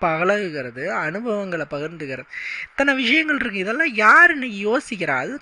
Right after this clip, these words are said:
காலமாற்றத்தின் இது ஒரு பெரிய ஒரு, ஒரு மிகப்பெரிய மைனஸ் அப்படின்னு சொல்லலாம். அதனால இந்த எக்ஸைட்மெண்ட் ஆண்களுக்கு அதிகமாகும் போது அவங்க என்ன பண்றாங்க அப்படின்னு கேட்டிங்கன்னா,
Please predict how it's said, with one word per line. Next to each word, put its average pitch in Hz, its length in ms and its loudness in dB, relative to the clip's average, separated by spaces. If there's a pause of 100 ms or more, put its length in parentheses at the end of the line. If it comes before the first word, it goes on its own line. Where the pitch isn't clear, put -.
காலமாற்றத்தின் 311 840 4
இது 254 280 -4
ஒரு 196 240 0
பெரிய 226 420 -8
ஒரு, 123 360 -6 (880)
ஒரு 156 260 0 (500)
மிகப்பெரிய 226 500 0
மைனஸ் 165 480 -4
அப்படின்னு 139 320 -8
சொல்லலாம். 104 460 -12 (420)
அதனால 269 300 -2 (300)
இந்த 180 200 -2
எக்ஸைட்மெண்ட் 330 680 -2
ஆண்களுக்கு 226 680 -4
அதிகமாகும் 196 800 -4
போது 180 200 -4
அவங்க 170 240 -6
என்ன 190 260 -6
பண்றாங்க 190 520 -6
அப்படின்னு 165 300 -8
கேட்டிங்கன்னா, 170 520 0